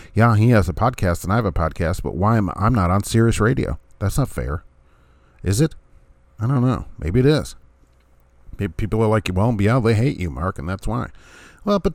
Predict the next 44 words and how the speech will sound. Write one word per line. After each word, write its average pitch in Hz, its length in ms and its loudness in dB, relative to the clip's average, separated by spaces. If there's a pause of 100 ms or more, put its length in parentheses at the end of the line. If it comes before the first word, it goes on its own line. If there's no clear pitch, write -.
(140)
but 170 220 4
that 196 140 0
makes - 240 -4
for - 200 -2
good 175 200 4
radio, 151 360 6
right? 113 220 4
Saying 135 220 0
people 123 220 -2
should 85 200 -4
get 127 220 2
stuff 120 300 0
for - 140 -6
free. 123 440 -2 (420)
You 214 100 -2
know, 107 160 2
the 101 120 2
people 139 300 0
that 98 120 4
listen 120 280 -2
to 127 60 2
him 160 240 4
love 143 220 2
that - 180 -4
kind 65 160 -6
of - 60 -6
stuff. - 300 -10 (420)
They 104 120 0
love 113 260 0
it - 180 -6
because - 300 0
just - 260 -2
from 131 140 4
the 117 80 4
calls. 131 360 2
And 90 140 0
he 156 140 4
said 151 240 2
he 147 80 2
had 110 140 0
so 143 140 0
many 127 140 2
backed 110 300 -2
up, 135 160 0